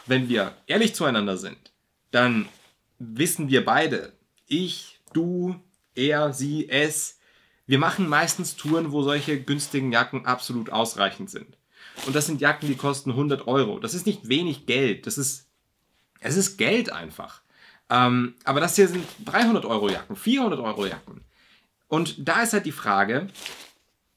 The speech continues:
verwenden wir, nutzen wir diesen Leistungsaspekt, den so teure Jacken mitbringen, eigentlich aus, dass sich das lohnt, hier zu investieren? Wenn wir eine Jacke fürs Wandern suchen,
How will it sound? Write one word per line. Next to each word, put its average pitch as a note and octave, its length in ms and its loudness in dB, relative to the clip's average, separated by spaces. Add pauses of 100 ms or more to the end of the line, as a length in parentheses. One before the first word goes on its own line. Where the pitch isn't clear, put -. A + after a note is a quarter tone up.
(800)
verwenden F3 580 2
wir, F3 180 0
nutzen F3+ 460 2
wir E3 160 0
diesen C3 220 -4
Leistungsaspekt, C3+ 1120 -2
den A#2+ 380 -2 (200)
so A#2 120 -4
teure C#3+ 340 0
Jacken B2 320 0
mitbringen, C3 480 -2
eigentlich A2+ 540 -4
aus, C3+ 580 0 (340)
dass C3+ 200 0
sich C#3+ 340 -2
das B2 380 -2
lohnt, B2+ 760 2
hier C#3 540 2
zu C#3+ 120 -2
investieren? B2+ 640 -2 (640)
Wenn D3 220 2
wir C#3+ 160 2
eine A#2 200 0
Jacke C3+ 320 0
fürs A2 260 -6
Wandern C3+ 340 0
suchen, C3 560 -4